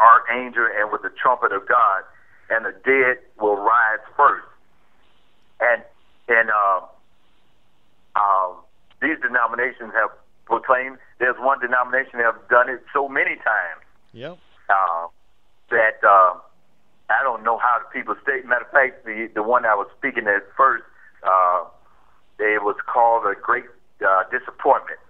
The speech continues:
Speaker 1: And a lot of people failed away from that membership, uh, for quite some time as well. But, uh, you know, and that's time seeking, by the way.
Speaker 2: Yes, it is.
Speaker 1: That's time seeking. That's not of God, first of all.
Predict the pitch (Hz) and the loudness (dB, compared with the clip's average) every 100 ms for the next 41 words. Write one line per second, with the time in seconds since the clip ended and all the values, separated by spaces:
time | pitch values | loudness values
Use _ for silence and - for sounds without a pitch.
0 | - - - - 98 101 98 107 107 - | -20 -20 -20 -10 -2 0 6 6 4 -2
1 | 127 - - 123 110 104 113 120 104 98 | -8 -8 -2 2 2 2 -2 -4 -4 -6
2 | 95 98 95 95 - 98 95 - - - | -6 -6 -8 -8 -6 -6 -6 -14 -20 -20
3 | - - - 87 87 87 87 - 90 87 | -20 -20 -4 0 0 0 -6 -10 -4 0
4 | 87 87 - - - 98 92 92 87 98 | 2 0 -6 -10 -4 -4 -4 -14 -4 -4
5 | 92 87 87 - 104 110 85 - - - | -2 -6 -10 -6 2 2 2 -4 -16 -20
6 | - - - - - - 98 92 87 87 | -20 -20 -20 -20 -14 0 2 2 0 -2
7 | 82 - - - - - _ - - - | -6 -10 -20 -20 -20 -20 _ -20 -20 -20
8 | - - - - - - 107 107 110 110 | -20 -20 -20 -20 -20 -12 -6 0 0 0
9 | 120 127 147 - - 180 139 - - 110 | -4 -4 -4 -4 0 2 0 -4 -14 -14
10 | 87 - 95 90 90 82 - 120 131 127 | -8 2 4 4 0 -6 -8 -18 -18 -16
11 | 139 160 101 110 139 135 - - 120 104 | -10 -6 -6 -2 -2 -2 -6 -14 -10 -4
12 | 113 156 - 107 98 87 117 113 85 - | -2 -2 0 0 0 -2 0 0 -2 -2
13 | 117 110 - 82 76 73 | -2 -2 -4 -4 -4 -8